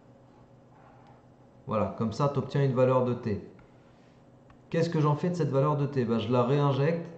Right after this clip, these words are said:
je la remplace soit dans L un, soit dans L trois, euh, soit dans L deux, soit dans L trois, parce que j'ai décidé de travailler pour commencer avec L deux et L trois. Donc soit je décide de remplacer T par dix onzième dans L deux,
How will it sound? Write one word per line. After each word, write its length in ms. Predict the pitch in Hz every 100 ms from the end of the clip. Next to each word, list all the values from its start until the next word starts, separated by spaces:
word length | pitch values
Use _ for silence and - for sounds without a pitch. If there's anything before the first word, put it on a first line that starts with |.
| - - -
je 100 | 101
la 100 | 123
remplace 540 | 120 127 123 151 165
soit 180 | - 165
dans 160 | 147 147
L 140 | 139
un, 140 | 147 170
soit 220 | 170 156
dans 280 | 151 165 -
L 180 | 156 147
trois, 200 | - 131
euh, 40 | 131
soit 200 | 170 156
dans 120 | 143
L 120 | 135
deux, 120 | 156
soit 160 | 170 156
dans 120 | 143
L 60 | 143
trois, 240 | - 139
parce 140 | 120
que 120 | - 117
j'ai 100 | 120
décidé 320 | 123 135 156
de 60 |
travailler 420 | 151 135 131 135 139
pour 240 | - -
commencer 300 | 123 120 156
avec 200 | 139 - -
L 220 | 131 123
deux 160 | 143 143
et 40 |
L 140 | 123
trois. 340 | - - 113 - - - -
Donc 120 | 117 117
soit 260 | 165 175
je 40 | 143
décide 380 | 147 - 147
de 80 | 135
remplacer 480 | 135 135 139 135 139
T 200 | - 151
par 240 | 143 127
dix 280 | 123 131 -
onzième 400 | 135 120 139 131
dans 140 | 117 113
L 180 | 104
deux, 320 | 107 139 180